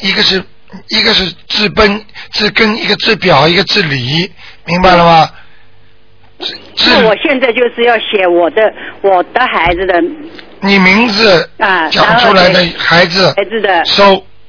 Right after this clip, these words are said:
Speaker 2: 嗯。
Speaker 1: 明白了吗？
Speaker 2: 啊。
Speaker 1: 你把这个孩子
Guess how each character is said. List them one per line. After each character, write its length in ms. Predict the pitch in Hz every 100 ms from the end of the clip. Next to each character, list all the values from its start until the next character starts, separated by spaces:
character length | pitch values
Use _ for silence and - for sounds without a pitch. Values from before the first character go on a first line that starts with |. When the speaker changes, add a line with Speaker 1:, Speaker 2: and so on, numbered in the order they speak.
| - - -
Speaker 2:
嗯。 420 | 190 175 165 156 151 - - -
Speaker 1:
明 160 | 165 175
白 140 | 180
了 100 | 175
吗？ 260 | 170 160 147
Speaker 2:
啊。 380 | 170 165 160 156 151
Speaker 1:
你 120 | 226
把 160 | 202
这 140 | 185 214
个 80 | 190
孩 200 | 147 180
子 240 | 190 175